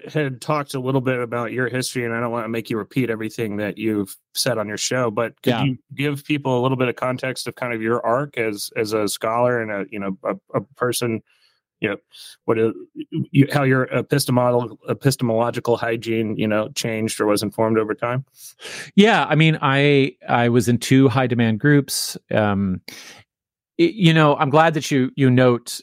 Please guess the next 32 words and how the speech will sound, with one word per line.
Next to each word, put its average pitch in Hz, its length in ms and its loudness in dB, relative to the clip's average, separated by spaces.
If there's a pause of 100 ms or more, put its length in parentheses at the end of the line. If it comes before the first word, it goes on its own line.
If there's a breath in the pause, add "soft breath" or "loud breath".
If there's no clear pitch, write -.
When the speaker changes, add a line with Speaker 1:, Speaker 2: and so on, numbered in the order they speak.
(140)
Speaker 2:
uh, 104 500 4 (200)
that, 104 400 0 (140)
you - 280 -6
know, 127 80 4
I - 20 6
don't 113 140 4
want 110 180 2
you 113 60 0
to 104 60 2
make, 110 260 0
I 110 100 4
don't 110 120 -2
wanna 107 120 0
make 104 180 -4
you 104 60 -4
repeat 104 340 -2
things, 107 220 -2
because 123 320 4
there 131 180 4
is, 143 440 4
like, 117 420 2 (220)
<laughs> 139 120 4
there 123 300 0
is 139 200 2
a 135 40 2
relationship 117 720 2
between 104 560 0 (880 loud breath)
recitation 120 800 2
and 101 140 0
reification, 101 680 0
right? 98 240 2
Like, 104 140 2